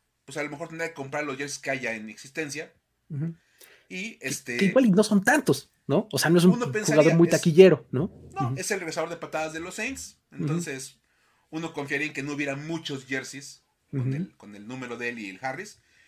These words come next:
Speaker 1: Y pues probablemente lo vayamos a ver como, como Deontay, Deontay Harty
Speaker 2: Ujú.
Speaker 1: el próximo año.
Speaker 2: Está,
Speaker 1: Ah,
Speaker 2: está
Speaker 1: está
Speaker 2: buenísimo.
Speaker 1: bien padre.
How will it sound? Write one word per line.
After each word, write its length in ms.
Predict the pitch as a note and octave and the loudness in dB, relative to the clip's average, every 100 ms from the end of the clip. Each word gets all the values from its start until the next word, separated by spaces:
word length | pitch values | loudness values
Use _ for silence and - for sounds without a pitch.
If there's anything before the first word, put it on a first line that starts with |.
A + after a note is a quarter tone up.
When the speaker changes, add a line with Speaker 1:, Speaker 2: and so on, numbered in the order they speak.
| _ _ _ | _ _ _
Speaker 1:
Y 160 | - F3+ - | -14 -14 -12
pues 160 | C#3+ C3+ | -14 -12
probablemente 500 | C#3 D#3+ F3+ E3+ F3+ | -2 -2 -2 -6 -8
lo 80 | C#3 | -4
vayamos 320 | C#3 D3+ C#3 | -4 -6 -6
a 60 | |
ver 240 | B2 B2+ - _ - | -6 -6 -10 _ -18
como, 480 | G#2 G2+ F#2+ F#2 _ _ _ _ _ _ _ _ _ | -14 -12 -14 -16 _ _ _ _ _ _ _ _ _
como 260 | G#2+ A2+ A2+ | -12 -10 -8
Deontay, 640 | A#2 B2 B2 G#2+ F#2 E2 _ _ | -10 -10 -8 -8 -10 -16 _ _
Deontay 240 | A#2 C3+ A#2+ | -18 -16 -10
Harty 360 | B2+ C3+ A#2+ F#2 _ _ _ _ - | -6 -6 -8 -20 _ _ _ _ -6
Speaker 2:
Ujú. 80 | |
Speaker 1:
el 160 | C3 C3+ | -4 -4
próximo 360 | F#3 - G#3 - | -8 -8 -10 -10
año. 180 | C#3+ F#2+ _ _ _ _ _ _ _ | -10 -16 _ _ _ _ _ _ _
Speaker 2:
Está, 300 | - G#2+ G#2 | 0 2 4
Speaker 1:
Ah, 20 | |
Speaker 2:
está 120 | G2+ - | 0 0
Speaker 1:
está 140 | - | 2
Speaker 2:
buenísimo. 360 | A#2 A2 G2+ G#2+ | 2 2 -2 -6
Speaker 1:
bien 100 | - | -8
padre. 300 | C3 - | -8 -10